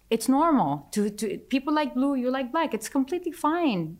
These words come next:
We're not an extension of each other. So I did, and I opened the fake account, and I went on, on, for my friend's phone, and I went on this girl's account, and she's like, "Write something negative."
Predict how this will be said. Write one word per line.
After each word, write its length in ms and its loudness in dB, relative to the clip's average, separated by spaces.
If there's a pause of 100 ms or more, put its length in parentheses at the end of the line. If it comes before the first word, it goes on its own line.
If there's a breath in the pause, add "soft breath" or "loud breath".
We're 260 0
not 160 4
an 80 4
extension 480 -2
of 100 -2
each 160 -4
other. 380 -2 (580 loud breath)
So 200 0
I 180 2
did, 380 2
and 140 2
I 360 -2
opened 500 0
the 280 0
fake 360 -2
account, 520 -4
and 160 0
I 140 2
went 400 0
on, 720 -2
on, 200 0
for 140 -6
my 100 2
friend's 280 -4
phone, 160 0
and 80 0
I 40 0
went 240 -2
on 120 0
this 160 -4
girl's 260 -2
account, 340 -2
and 80 -6
she's 80 -6
like, 140 -4
"Write 140 0
something 260 -2
negative." 400 -8